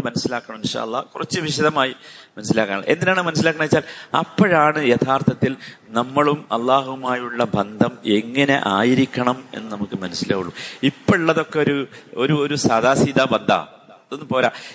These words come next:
ഈ സാദാ സീതാ ബന്ധത്തിനൊന്നും അള്ളാഹു തആല നമ്മളെ പരിഗണിക്കൂല. കുറച്ചും കൂടി നമ്മൾ അള്ളാഹു പറഞ്ഞു തന്ന ചില ബന്ധങ്ങളുണ്ട്, ആ ബന്ധങ്ങളിലൂടെ നാം പോകണം.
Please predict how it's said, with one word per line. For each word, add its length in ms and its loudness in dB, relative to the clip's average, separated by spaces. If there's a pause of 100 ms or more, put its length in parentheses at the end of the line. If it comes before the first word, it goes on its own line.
ഈ 80 2
സാദാ 440 6
സീതാ 360 2
ബന്ധത്തിനൊന്നും 840 -2 (300)
അള്ളാഹു 360 2
തആല 180 4
നമ്മളെ 280 -2
പരിഗണിക്കൂല. 680 -2 (480)
കുറച്ചും 400 2
കൂടി 260 0
നമ്മൾ 340 0 (300)
അള്ളാഹു 460 0
പറഞ്ഞു 360 2
തന്ന 460 0 (220)
ചില 340 0 (400)
ബന്ധങ്ങളുണ്ട്, 800 -2 (260)
ആ 100 2
ബന്ധങ്ങളിലൂടെ 880 -2
നാം 260 -8
പോകണം. 420 -6